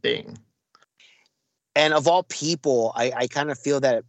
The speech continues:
Speaker 2: Mike McGee would be one of the least, or one of the last persons to say something like that, rather than to take this, you know, 'cause he was always like that.
Speaker 1: Yeah,
Speaker 2: The,
Speaker 1: Mike
Speaker 2: the,
Speaker 1: McGee,
Speaker 2: the,
Speaker 1: Mike McGee's
Speaker 2: like, the
Speaker 1: friends with
Speaker 2: people's
Speaker 1: Chris
Speaker 2: player.
Speaker 1: Klein, right?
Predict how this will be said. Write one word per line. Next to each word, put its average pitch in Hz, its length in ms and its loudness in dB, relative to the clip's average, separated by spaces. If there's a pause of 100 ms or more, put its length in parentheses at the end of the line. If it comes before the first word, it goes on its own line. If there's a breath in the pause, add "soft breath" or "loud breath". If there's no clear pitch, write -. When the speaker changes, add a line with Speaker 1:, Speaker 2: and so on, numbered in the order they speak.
(200)
Speaker 2:
Mike 131 680 -2
McGee 120 1160 -4
would 110 160 -4
be 113 160 -2
one 117 200 -2
of 117 60 -4
the 113 80 2
least, 107 840 -2 (160)
or 123 220 2
one 143 140 2
of 143 40 4
the 127 80 4
last 120 260 2
persons 117 400 -2
to 113 100 -2
say 110 220 0
something 101 380 0
like 95 240 -8
that, 95 220 -8
rather 107 400 -2
than 107 240 -2
to - 180 -2
take 104 240 -4
this, - 180 -2 (140)
you 117 100 0
know, 110 120 -2
'cause 110 140 0
he 123 100 4
was 139 140 4
always 127 560 4 (280 loud breath)
like 110 320 2
that. 110 340 0 (1040 loud breath)
Speaker 1:
Yeah, 202 160 -2
Speaker 2:
The, 110 360 2
Speaker 1:
Mike 160 180 2
Speaker 2:
the, 180 80 4
Speaker 1:
McGee, 185 320 0
Speaker 2:
the, 190 80 6
Speaker 1:
Mike 185 120 0
McGee's 190 220 0
Speaker 2:
like, 180 160 4
the 185 60 4
Speaker 1:
friends 175 140 2
with 147 60 4
Speaker 2:
people's 196 200 2
Speaker 1:
Chris 147 120 -4
Speaker 2:
player. 170 220 2
Speaker 1:
Klein, 123 80 -4
right? 107 280 -10